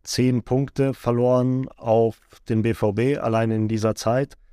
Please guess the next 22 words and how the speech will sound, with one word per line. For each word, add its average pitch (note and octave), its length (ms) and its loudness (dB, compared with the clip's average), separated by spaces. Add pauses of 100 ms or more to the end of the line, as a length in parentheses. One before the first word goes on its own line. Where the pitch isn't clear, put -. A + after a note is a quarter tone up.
(220)
Da A2+ 320 2
hat A2+ 140 -2
man A2 120 -2
vorher A2+ 240 2
noch A2+ 200 -2
gelacht A2+ 380 -2
über A#2 180 0
Niklas A#2 340 0
Süle, A#2+ 220 0
der A2 160 0
vor A#2 160 0
der A2+ 120 0
Winterpause A2+ 460 -2
gesagt G#2+ 240 -2
hat, A2+ 140 -4
"Naja, G#2+ 200 0
wir G#2 80 0
sind G#2+ 140 -4
jetzt G#2 160 -4
sieben G#2+ 220 -2
Punkte A2 260 -4
hinten, B2 420 -2